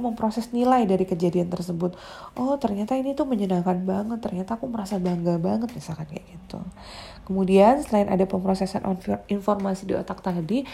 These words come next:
ada juga nih pelepasan dopamin. Ini ngomongin neurotransmitter ya, teman-teman. Jadi aktivasi amigdala tadi menstimulasi pelepasan dopamin untuk menandakan adanya stimulasi yang menyenangkan.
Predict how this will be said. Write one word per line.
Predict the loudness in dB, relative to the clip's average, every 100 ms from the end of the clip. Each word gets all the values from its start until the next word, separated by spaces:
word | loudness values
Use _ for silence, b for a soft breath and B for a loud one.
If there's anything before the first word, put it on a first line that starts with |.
| B B
ada | 6 8 6
juga | 4 2
nih | 2 0
pelepasan | 2 2 2 2 4
dopamin. | 4 6 6 6 4
Ini | 2 0
ngomongin | 2 2 2 4
neurotransmitter | 4 4 2 0 0 -2 2 2
ya, | 2
teman-teman. | 0 -2 -2 -2 0 0 -2 B B B B
Jadi | 4 6
aktivasi | 4 2 2 4 4
amigdala | 2 0 4 6 6
tadi | 6 4 4 2 2 B B 2
menstimulasi | 4 4 2 4 2 2
pelepasan | 2 2 2 0 4
dopamin | 4 4 4 4 2 2 -2
untuk | -4 -2
menandakan | 0 2 2 0 0
adanya | 2 2 2
stimulasi | 0 -2 0 -2 0 -2
yang | -2
menyenangkan. | -4 -4 -4 -6 -6 -6 -6 -8